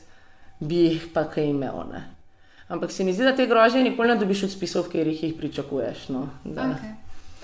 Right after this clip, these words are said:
Speaker 2: Kaj pa
Speaker 1: ni to.
Speaker 2: na primer, eh, ko ti pade, ne vem, če, ko sodnica tvoj, ne vem, obtožni predlog pač zavrne?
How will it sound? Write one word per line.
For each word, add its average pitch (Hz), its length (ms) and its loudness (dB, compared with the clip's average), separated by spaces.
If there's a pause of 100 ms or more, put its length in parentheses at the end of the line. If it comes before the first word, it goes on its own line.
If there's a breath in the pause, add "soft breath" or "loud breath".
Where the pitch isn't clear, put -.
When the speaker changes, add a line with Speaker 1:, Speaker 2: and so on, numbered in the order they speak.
(200 loud breath)
Speaker 2:
Kaj - 140 -2
pa 240 160 8
Speaker 1:
ni 277 100 6
to. 269 60 4
Speaker 2:
na 262 140 4
primer, 240 880 6
eh, 196 420 2
ko 208 260 -2
ti 196 160 -2
pade, 185 400 2
ne 208 140 -2
vem, 170 280 0
če, - 120 -16
ko 185 140 -4
sodnica 196 540 0 (720)
tvoj, 180 460 2
ne 165 120 -2
vem, 160 200 0
obtožni 175 420 -4
predlog 160 460 -4 (240)
pač - 320 -16
zavrne? 202 480 -8